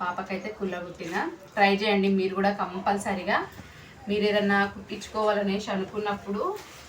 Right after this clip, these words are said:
బ్లౌజ్, ఆ, ఖాళీగానే ఉంటది కదా, ఎంబ్రాయిడరింగ్ వర్క్ కుట్టించుకోవాలనుకున్నప్పుడు బ్లౌజ్ అయితే ఖాళీగానే ఉంటది కదా.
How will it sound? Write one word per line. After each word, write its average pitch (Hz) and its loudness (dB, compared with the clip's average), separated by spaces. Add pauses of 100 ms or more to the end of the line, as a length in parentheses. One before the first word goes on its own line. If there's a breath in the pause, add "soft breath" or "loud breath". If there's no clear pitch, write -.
(140)
బ్లౌజ్, 208 2 (300)
ఆ, 190 2 (600)
ఖాళీగానే 240 4
ఉంటది 214 2
కదా, 190 2
ఎంబ్రాయిడరింగ్ 202 2
వర్క్ 202 0
కుట్టించుకోవాలనుకున్నప్పుడు 202 -2
బ్లౌజ్ 190 -2
అయితే 196 -4
ఖాళీగానే 185 0
ఉంటది 190 0
కదా. 262 0